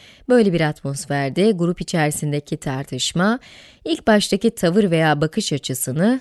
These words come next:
güçlendirir. Hatta bazen ilkinden daha da şiddetli bir karar kabul görebilir. Şimdi tekrar köpek eğitimi örneğine dönelim.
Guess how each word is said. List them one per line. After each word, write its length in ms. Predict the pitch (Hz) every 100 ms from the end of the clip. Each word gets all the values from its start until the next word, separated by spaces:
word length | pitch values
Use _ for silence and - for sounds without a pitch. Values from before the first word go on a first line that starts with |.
| _
güçlendirir. 720 | 175 165 151 143 139 139 - - _ _ _ _
Hatta 400 | - 165 185 170
bazen 640 | 185 190 170 151 175 208 202
ilkinden 680 | - 160 - 160 170 175 165 - 131
daha 240 | 160 196
da 80 | 131
şiddetli 560 | - 135 135 143 - 196
bir 140 | 190
karar 400 | - 156 170 220
kabul 300 | - 147 147
görebilir. 640 | 131 139 135 - - - - _ _ _ _ _ _ _ _
Şimdi 380 | - 392 240 269
tekrar 600 | - 269 - 170 208 226
köpek 340 | - 190 208
eğitimi 360 | 147 135 - 143
örneğine 640 | 170 196 151 139 160 254 285 _ 175
dönelim. 360 | 165 139 -